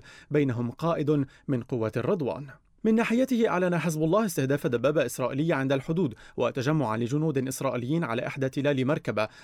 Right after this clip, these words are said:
وآخر في موقع مسكاف عام بالمدفعية، إضافة إلى استهدافه مستعمرة كرمائيل، حيث تحدث الإعلام الإسرائيلي عن سقوط أربع إصابات. من ناحيتها، اعترضت الدفاعات الجوية الإسرائيلية مسيرة من لبنان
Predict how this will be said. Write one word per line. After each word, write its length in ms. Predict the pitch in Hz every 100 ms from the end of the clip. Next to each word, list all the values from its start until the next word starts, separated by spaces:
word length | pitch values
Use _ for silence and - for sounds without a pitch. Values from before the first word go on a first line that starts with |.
| -
وآخر 460 | 123 - 180 180
في 140 | 170 131
موقع 360 | 123 123 135
مسكاف 420 | 110 107 - 117 127
عام 220 | 175 180
بالمدفعية، 680 | 113 120 - 151 196 131 101 - - 135
إضافة 380 | 127 - 135
إلى 200 | 127 127
استهدافه 640 | 117 - 123 143 143 120 117
مستعمرة 480 | 113 - 117 139 139
كرمائيل، 680 | 127 - 110 113 170 202 - - -
حيث 220 | - 123
تحدث 460 | 127 127 143 139 131
الإعلام 380 | 117 123 127
الإسرائيلي 540 | 123 - 123 113 143 170
عن 120 | 120
سقوط 360 | - 151 143 139 143
أربع 300 | 127 123 147 190
إصابات. 480 | 190 208 131 123 - - - - -
من 100 | 247
ناحيتها، 560 | 247 - 220 214 175 175
اعترضت 480 | 214 180 147 143 147
الدفاعات 440 | 131 143 123 143
الجوية 360 | 135 139 151 131
الإسرائيلية 500 | 110 - 135 151 143
مسيرة 520 | 123 127 185 131 113
من 160 | 110 107
لبنان 360 | 110 156 190